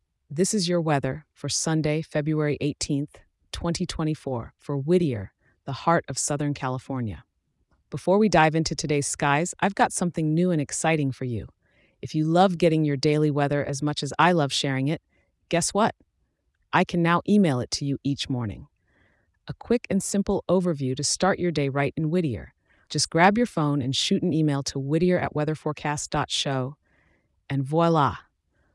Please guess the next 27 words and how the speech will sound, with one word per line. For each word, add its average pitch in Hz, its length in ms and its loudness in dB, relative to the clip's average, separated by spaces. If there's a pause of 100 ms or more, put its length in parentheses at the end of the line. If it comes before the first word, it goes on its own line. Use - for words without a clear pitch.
(140)
Let - 140 -6
me 165 80 2
repeat 160 380 -2
that 139 180 -2
for 131 240 -4
you. 123 300 -4 (320)
Send 170 320 0
your 170 80 0
request 160 500 -2
to 143 120 -2
whittier 175 680 0
at 120 100 -4
weatherforecast 151 760 -4
dot 135 180 -4
show. - 440 -6 (600)
It's - 160 -14
completely - 580 0
free 165 440 -2
and 143 160 -2
ready 147 200 2
to 156 80 -2
make 151 240 0
your 151 120 -2
mornings 147 440 0
a - 120 -6
tad 151 420 0
easier. 131 540 -6